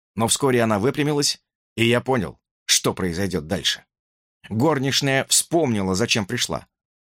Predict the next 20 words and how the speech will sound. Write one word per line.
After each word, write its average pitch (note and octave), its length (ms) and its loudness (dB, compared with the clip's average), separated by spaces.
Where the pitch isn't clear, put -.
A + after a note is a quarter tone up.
«Вышвырнуть D#3+ 760 2
нас B2+ 260 0
отсюда!» G2+ 500 -2
«У F#3 80 2
вас», — A#3+ 600 2
начала A#2+ 420 2
она, C3+ 180 2
возвращаясь A2 640 0
к - 60 -18
фразе, G#2+ 440 -2
которую A2+ 540 0
оборвала A2+ 440 2
минуты G#2 360 -2
раньше, F#2 380 -4
«больше C#3+ 520 2
не D3+ 120 0
потерпят C3+ 640 -2
в A2+ 60 0
этом B2 240 -2
доме». D#2+ 380 -4